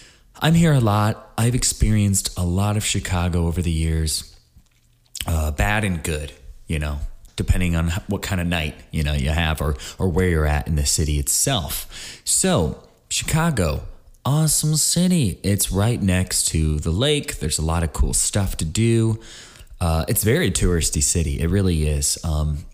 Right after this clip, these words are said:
I don't think it's on a lot of people's, you know, number one city to go visit when it comes to, um,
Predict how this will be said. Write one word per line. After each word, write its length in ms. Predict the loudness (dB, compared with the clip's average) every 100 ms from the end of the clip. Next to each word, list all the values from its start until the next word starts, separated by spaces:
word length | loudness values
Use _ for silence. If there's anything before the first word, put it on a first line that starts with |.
| -8
I 80 | -4
don't 100 | -2
think 160 | 0 0
it's 240 | -2 -2
on 200 | 0 0
a 80 | 0
lot 280 | 0 0 -2
of 200 | -4 0
people's, 680 | 2 2 0 0 0 -4 -8 -20 -20 -8
you 100 | -2
know, 120 | 0
number 340 | 0 0 2 2
one 760 | 2 2 2 2 2 2 0 -4 -12 -4
city 300 | 0 0 0
to 100 | 0
go 160 | 0 -2
visit 600 | 0 0 2 0 -4 -8 -18 -10
when 100 | -4
it 80 | -2
comes 280 | 0 0 0
to, 500 | 0 0 2 0 -2
um, 460 | -4 -4 -4 -6